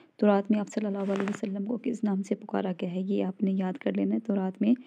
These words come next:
आप सल्लल्लाहु अलैहि वसल्लम को तैयब के नाम से पुकारा गया है। ज़बूर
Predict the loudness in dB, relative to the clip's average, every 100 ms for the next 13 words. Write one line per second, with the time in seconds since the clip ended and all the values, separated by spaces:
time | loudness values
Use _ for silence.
0 | -12 -20 _ -2 -2 -4 -6 -2 0 0
1 | 0 0 -2 -2 -2 0 0 0 0 0
2 | 0 0 0 -4 -6 -4 -2 -2 -2 -2
3 | 0 0 0 4 4 2